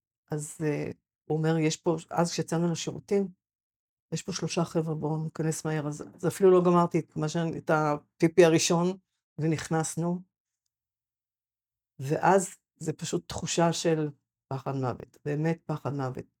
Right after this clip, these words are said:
אני אומרת, "עדיף למות מאשר להילקח ב-, בשבי", כאילו, מבחינתי, שאלתי אותו, "יש לכם ציאניד פה או משהו?" אמ,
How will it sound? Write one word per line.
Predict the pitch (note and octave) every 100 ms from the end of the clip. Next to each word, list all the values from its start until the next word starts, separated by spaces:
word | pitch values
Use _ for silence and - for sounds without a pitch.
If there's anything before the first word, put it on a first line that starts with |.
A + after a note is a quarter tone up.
| _ -
אני | G3+
אומרת, | G#3+ G3+ G3 - _ _ _ _ _
"עדיף | D#3+ F#3+ G3
למות | E3+ E3 F3+ E3
מאשר | D#3 - D#3 E3 - _ _ _ _ _ _ _ _ _ _ -
להילקח | D3+ C#3+ D#3+ D3+ -
ב-, | D3+ D3 C#3+
בשבי", | D3 - E3 D3+ D3 D3+ D3+ D3+ D3 -
כאילו, | - D#3+ D#3 - _
מבחינתי, | D#3 - E3+ D3+ F#3+
שאלתי | E3+ E3+
אותו, | F3 D#3+
"יש | -
לכם | F3+
ציאניד | - D#3+ D3 E3 D#3+
פה | E3+
או | D#3
משהו?" | D#3 D#3 - - _ _ _ _ - - _ _ _ _ _ _ _ _ _ _ _ _ -
אמ, | D3+ D3 C#3+ C#3+ C#3+ C#3+ C#3+